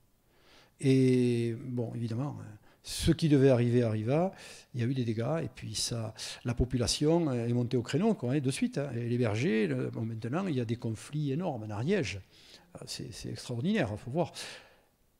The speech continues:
Euh, là où il aurait fallu réintroduire les ours, on le dit après, mais bon, maintenant c'est fait, mais c'est, euh, bon,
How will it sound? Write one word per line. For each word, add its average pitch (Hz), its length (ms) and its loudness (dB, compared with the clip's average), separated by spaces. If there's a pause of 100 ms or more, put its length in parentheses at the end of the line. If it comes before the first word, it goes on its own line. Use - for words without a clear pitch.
(160)
Euh, 151 440 8
là 208 180 12
où 208 80 8
il 196 80 8
aurait 185 160 12
fallu 180 240 6
réintroduire 151 560 6
les 127 180 2
ours, 240 380 0 (720)
on 143 80 0
le 151 100 6
dit 151 120 6
après, 202 260 8
mais 147 100 4
bon, 143 200 4
maintenant 131 320 -2
c'est 131 160 -6
fait, 208 200 0
mais 123 100 -2
c'est, 123 180 -8
euh, 123 200 -8
bon, 113 120 -10